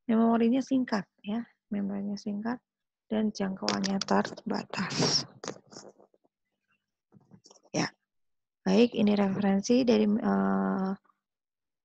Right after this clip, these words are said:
mata kuliah, eh, metode promosi yang saya sampaikan kali ini.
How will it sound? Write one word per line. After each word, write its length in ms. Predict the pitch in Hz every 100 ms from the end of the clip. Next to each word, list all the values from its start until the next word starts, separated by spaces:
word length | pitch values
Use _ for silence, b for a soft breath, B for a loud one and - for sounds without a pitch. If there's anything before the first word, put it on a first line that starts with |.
| _ _ -
mata 180 | 196 -
kuliah, 420 | - 196 196 196 196
eh, 460 | 202 190 190 185 185
metode 460 | 185 185 202 190 196
promosi 720 | 202 190 190 - 220 226 220 226 _ _ _ _ _ _ _ _ _ _
yang 480 | 196 190 190 190 185
saya 240 | 185 202
sampaikan 500 | 185 190 185 - 185
kali 300 | 196 196 220
ini. 340 | 196 208 247